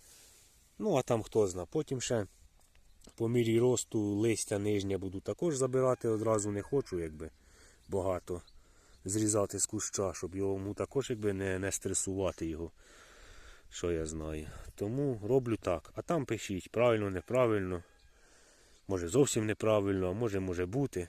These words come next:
Ну, в такому плані. Тому з цим розібралися. Зараз ще дотикаю кілочки, де там які помідори більші, і буду підв'язувати. Також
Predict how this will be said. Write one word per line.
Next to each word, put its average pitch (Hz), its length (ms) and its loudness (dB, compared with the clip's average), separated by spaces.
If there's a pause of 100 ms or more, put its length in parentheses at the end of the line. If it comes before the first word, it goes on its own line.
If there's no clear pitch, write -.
(120)
Ну, 98 100 -6
в - 60 -14
такому 87 400 -4
плані. 80 400 -6 (920)
Тому 127 360 2
з - 80 -4
цим 131 240 6
розібралися. 120 760 4
Зараз 113 460 2 (100)
ще - 140 -6
дотикаю 107 560 0
кілочки, 120 560 -2 (1040)
де 107 200 -6
там 104 180 -2
які 101 180 -2
помідори 104 520 2
більші, 107 380 -4
і 95 120 -2
буду 104 560 2
підв'язувати. 85 920 -2 (180)
Також - 540 -4